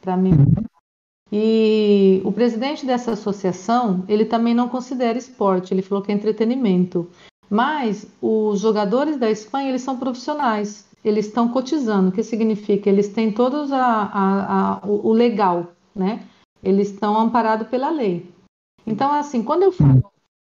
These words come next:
qual é o ponto, qual é o ponto interessante de ser ou não esporte? Eu, eu vejo que as características, quando são muito similares, seja, né, tudo que a gente conversou hoje, né, tudo que a gente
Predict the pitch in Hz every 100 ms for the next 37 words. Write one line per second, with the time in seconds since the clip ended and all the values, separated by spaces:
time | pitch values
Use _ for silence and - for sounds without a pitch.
0 | _ - 294 330 294 247 226 - 240 240
1 | 233 220 208 - - 262 302 285 294 226
2 | 202 202 202 196 196 196 190 185 185 202
3 | 190 185 175 175 - 226 226 220 - -
4 | - _ - 269 320 - 233 240 294 294
5 | 277 247 - 214 214 220 220 - 302 -
6 | 370 359 339 302 294 294 233 202 190 233
7 | 247 185 - 202 180 185 180 180 - 196
8 | 220 240 233 247 247 269 254 - 220 208
9 | 208 214 190 180 170 175 - _ 180 190
10 | 214 240 233 240 254 240 226 - 214